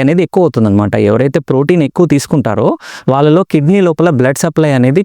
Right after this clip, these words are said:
చాలా పెరిగిపోతుంది. దాని ద్వారా ఏమవుతుందంటే ఎక్కువ ఫిల్ట్రేషన్ జరుగుతుంది. నార్మల్గా జరిగేదానికన్నా ఎక్కువ ఫిల్ట్రేషన్, హైపర్ ఫిల్ట్రేషన్ అని అంటాం. ప్లస్ కిడ్నీ లోపల కూడా ప్రెషర్ అనేది కొంచెం పెరుగుతుంది. దాన్ని గ్లోమరులర్ హైపర్ టెన్షన్ అంటాం. అంటే కిడ్నీ లోపల ఫిల్టర్ చేసే ఏరియాలో ప్రెషర్ అనేది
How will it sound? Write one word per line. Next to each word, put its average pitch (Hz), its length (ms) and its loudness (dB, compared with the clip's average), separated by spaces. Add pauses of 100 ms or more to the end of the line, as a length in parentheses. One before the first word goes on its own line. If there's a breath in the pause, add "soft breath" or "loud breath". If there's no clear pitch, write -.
చాలా 139 280 0
పెరిగిపోతుంది. 139 520 0 (100)
దాని 127 260 2
ద్వారా 135 280 0
ఏమవుతుందంటే 139 540 0 (120)
ఎక్కువ - 280 -2
ఫిల్ట్రేషన్ 165 520 0
జరుగుతుంది. 131 420 0
నార్మల్గా 143 480 0
జరిగేదానికన్నా 127 640 0 (100)
ఎక్కువ 214 260 -4
ఫిల్ట్రేషన్, 120 480 0
హైపర్ 143 340 -2
ఫిల్ట్రేషన్ 131 460 0
అని 135 120 0
అంటాం. 104 200 -4 (460 loud breath)
ప్లస్ 196 220 0
కిడ్నీ 180 260 2 (100)
లోపల 175 300 0
కూడా 190 140 0 (120)
ప్రెషర్ 175 340 2
అనేది 160 280 0
కొంచెం 147 200 -2 (120)
పెరుగుతుంది. 151 420 0 (120)
దాన్ని 135 240 2
గ్లోమరులర్ 147 600 2
హైపర్ 127 300 -2
టెన్షన్ 131 360 0
అంటాం. 104 280 -2
అంటే 107 140 0 (100)
కిడ్నీ 139 260 2 (100)
లోపల 135 220 -2 (480 loud breath)
ఫిల్టర్ 151 360 2
చేసే 143 200 0 (100)
ఏరియాలో 120 300 2 (100)
ప్రెషర్ 139 180 0 (120)
అనేది 143 220 2